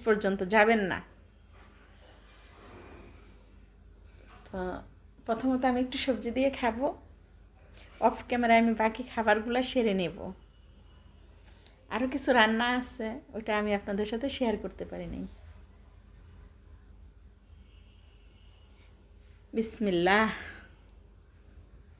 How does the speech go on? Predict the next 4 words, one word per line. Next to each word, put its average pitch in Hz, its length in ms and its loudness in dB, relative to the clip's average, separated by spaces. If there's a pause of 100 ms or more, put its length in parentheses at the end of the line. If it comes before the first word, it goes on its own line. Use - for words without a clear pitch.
(120)
আলহামদুলিল্লাহ। 214 960 2 (1600)
শীতের 262 420 2
সবজি, 185 360 -2 (2250)
পাঁচমিশালি 285 640 4